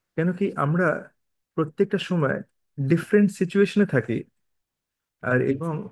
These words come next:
আমাদের মাইন্ডটা নিয়ন্ত্রণ করাটা খুবই ইম্পর্ট্যান্ট।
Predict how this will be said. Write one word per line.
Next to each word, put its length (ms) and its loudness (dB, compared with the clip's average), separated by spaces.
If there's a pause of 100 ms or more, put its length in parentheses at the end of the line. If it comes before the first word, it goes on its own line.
(460)
আমাদের 320 -2
মাইন্ডটা 600 0 (440)
নিয়ন্ত্রণ 640 -2
করাটা 360 -4 (680)
খুবই 440 -2
ইম্পর্ট্যান্ট। 720 -6